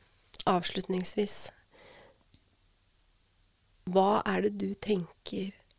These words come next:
nå at du kunne ønske flere visste om Downs syndrom?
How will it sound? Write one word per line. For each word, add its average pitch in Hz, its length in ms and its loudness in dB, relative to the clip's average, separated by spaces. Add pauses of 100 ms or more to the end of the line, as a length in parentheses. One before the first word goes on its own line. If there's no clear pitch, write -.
(640)
nå 175 340 0
at - 420 -8
du 202 180 -2
kunne 196 260 0
ønske - 280 0
flere 175 400 -2
visste - 460 -2 (440)
om 175 220 0
Downs 185 360 -2
syndrom? 202 280 -2